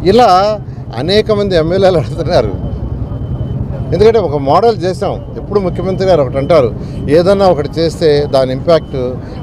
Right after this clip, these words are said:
రాష్ట్రం మొత్తం మీద ఉండాలని." నేను విద్యా, ఈ విద్య నుంచి వచ్చాను, ఎడ్యుకేషన్ ఇన్‌స్టిట్యూషన్ నుంచి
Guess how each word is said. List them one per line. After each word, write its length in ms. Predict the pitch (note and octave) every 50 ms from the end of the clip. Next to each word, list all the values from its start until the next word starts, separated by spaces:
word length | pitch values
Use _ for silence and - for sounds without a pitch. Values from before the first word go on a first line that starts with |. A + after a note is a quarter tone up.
| -
రాష్ట్రం 400 | G#2+ A#2 C3 C#3+ - - E3 D#3
మొత్తం 240 | C#3+ C3 - - D3
మీద 120 | C#3+ C3 B2
ఉండాలని." 380 | A2+ A#2+ A#2+ A2+ G#2+ F#2 F2+ E2+ - - - - - - - - - - -
నేను 200 | B2+ D3 D#3+ D#3
విద్యా, 560 | C#3 B2 - - E3 E3+ E3+ E3 D#3+ D3 B2 - - - - - - - - - - C3
ఈ 40 | B2+
విద్య 280 | A#2 A#2 A#2 A2+ F3 F#3+
నుంచి 240 | F#3+ F3 F3 D#3+
వచ్చాను, 480 | D3 - - D#3 D3 C#3+ D#3+ F#3+ G3 - - A#2
ఎడ్యుకేషన్ 420 | A#2+ A#2+ C#3 - E3 D#3+ C#3 -
ఇన్‌స్టిట్యూషన్ 420 | C3 B2+ - - C#3+ A#2+ A2+ C#3 B2+
నుంచి 220 | G#2+ - - F3+